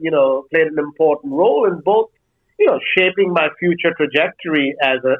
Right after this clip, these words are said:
as a, as a scholar where, you know, um, I'm always driven by a, an urge to unsettle, you know, um, taken for granted understandings of the world, but also helped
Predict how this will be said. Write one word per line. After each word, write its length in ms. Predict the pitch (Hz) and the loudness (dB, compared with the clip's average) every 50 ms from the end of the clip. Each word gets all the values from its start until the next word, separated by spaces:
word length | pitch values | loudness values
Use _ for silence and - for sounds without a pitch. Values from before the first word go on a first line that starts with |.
| - 143 | 0 -2
as 120 | 131 123 127 | -2 0 0
a, 140 | 127 135 - - 135 | 0 -2 0 -2 -2
as 100 | 127 117 | -4 -2
a 60 | 123 120 _ _ | -4 -8 _ _
scholar 500 | - 147 143 151 170 180 180 160 147 131 | 0 2 4 4 4 4 4 2 2 2
where, 320 | 123 127 120 120 117 113 - _ - - - - - | 2 0 0 0 -2 -4 -6 _ -20 -20 -18 -8 -2
you 120 | - 147 139 | 0 0 2
know, 360 | 139 131 131 120 123 - - - | 2 2 2 0 -2 -4 -4 -2
um, 520 | 131 127 127 123 123 120 117 117 113 117 - - | 0 0 2 0 0 0 -2 -4 -8 -12 -8 -4
I'm 240 | - 139 139 139 - | -2 0 0 0 0
always 540 | - 165 151 170 175 175 180 165 156 147 135 - _ _ _ _ _ _ _ 127 123 - | 2 2 4 4 4 2 2 0 0 -2 -6 -8 _ _ _ _ _ _ _ -20 -16 -6
driven 540 | - 143 165 165 165 170 165 156 156 147 139 | -2 -2 0 0 2 0 0 0 -2 -4 -4
by 560 | - 139 135 135 135 135 131 127 127 127 131 - _ _ _ _ 139 | -2 0 2 2 2 2 2 0 0 -2 -4 -6 _ _ _ _ -2
a, 160 | 135 135 135 135 131 | -2 -2 -2 -2 -4
an 160 | 139 131 135 | -6 -4 -4
urge 300 | 131 131 135 135 135 135 - - - - _ - - - | -2 0 2 2 0 0 -4 -10 -16 -16 _ -20 -8 -4
to 380 | 151 139 135 135 131 131 127 - _ _ _ _ _ - | -2 0 2 2 0 0 -4 -6 _ _ _ _ _ -2
unsettle, 760 | 151 151 151 160 151 - _ - 151 143 - 160 160 151 156 - _ _ _ _ _ _ _ - | -2 -2 -2 -4 -10 -6 _ -2 -2 0 0 0 0 0 -2 -6 _ _ _ _ _ _ _ -4
you 120 | 156 147 131 | -2 0 0
know, 280 | 131 120 120 113 - _ _ _ - - | 0 0 -2 -4 -8 _ _ _ -4 -2
um, 460 | 147 135 127 127 123 120 120 113 113 - | 0 2 2 2 0 -2 -4 -8 -6 -2
taken 280 | 151 147 147 151 156 147 | -2 -2 0 -2 -4 -2
for 160 | - 147 123 | -2 -2 -2
granted 480 | - 127 131 120 123 127 127 - 139 127 | 0 0 0 0 0 -2 -2 -4 -4 -2
understandings 720 | 120 113 113 117 - - - 175 220 254 254 226 202 180 | -2 -4 -6 -8 -4 -2 0 0 0 0 -2 -4 -4 -6
of 80 | 170 160 | -4 -2
the 100 | 170 160 | 0 2
world, 340 | 156 151 147 151 147 151 - - - - - | 4 4 4 2 0 -2 -8 -14 -16 -8 -2
but 140 | - 180 254 | 0 2 4
also 440 | 247 254 247 240 - - 202 180 170 | 4 2 2 0 0 2 2 2 2
helped 540 | - - - 180 170 170 170 165 - _ | 0 0 0 2 2 2 2 0 -4 _